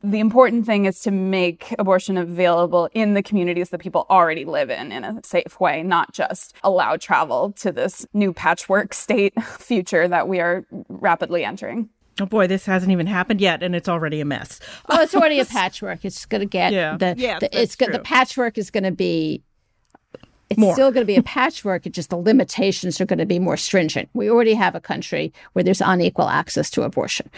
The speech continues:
Speaker 3: They're not, not legally. Legally, it's the same, but practically, there's already unequal access to abortion depending on what county and what state you live in. That's a fact. That will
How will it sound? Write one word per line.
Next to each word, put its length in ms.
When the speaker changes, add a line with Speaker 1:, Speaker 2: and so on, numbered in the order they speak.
Speaker 3:
They're 140
not, 380
not 260
legally. 400
Legally, 400
it's 160
the 60
same, 340
but 240
practically, 800
there's 240
already 320
unequal 420
access 340
to 80
abortion 380
depending 340
on 60
what 160
county 420
and 140
what 140
state 260
you 100
live 220
in. 220
That's 240
a 60
fact. 440
That 280
will 200